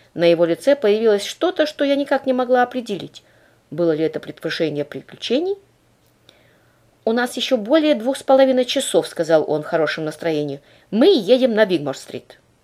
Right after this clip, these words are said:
Поездка на карете по Лондону была самым впечатляющим,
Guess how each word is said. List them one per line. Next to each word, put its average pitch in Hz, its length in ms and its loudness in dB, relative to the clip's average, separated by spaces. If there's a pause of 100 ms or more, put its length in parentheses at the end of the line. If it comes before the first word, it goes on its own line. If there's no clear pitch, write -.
(800)
Поездка 170 420 -2
на 175 100 -2
карете 180 360 -2
по 160 140 -4
Лондону 180 520 -2 (380)
была 269 220 8
самым 247 280 4
впечатляющим, 170 760 0